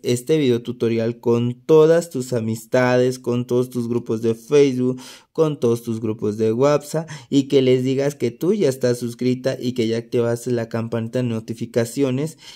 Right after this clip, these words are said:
de Tejiendo con Ángel para que te lleguen todos los tutoriales de tejido que realizamos los días l-,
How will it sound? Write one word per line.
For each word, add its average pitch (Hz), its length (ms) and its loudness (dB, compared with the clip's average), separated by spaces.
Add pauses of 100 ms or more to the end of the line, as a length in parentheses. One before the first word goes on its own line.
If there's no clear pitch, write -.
(120)
de 135 260 2
Tejiendo 123 460 0
con 131 160 -2
Ángel 123 260 -2
para 117 240 -2
que - 80 -8
te 117 140 -2
lleguen 120 320 -2
todos 160 340 6
los 156 160 0
tutoriales 117 600 -2
de 113 100 0
tejido 120 560 0
que 120 260 -2
realizamos 113 760 -2
los 110 160 0
días 113 340 -2
l-, 131 240 -4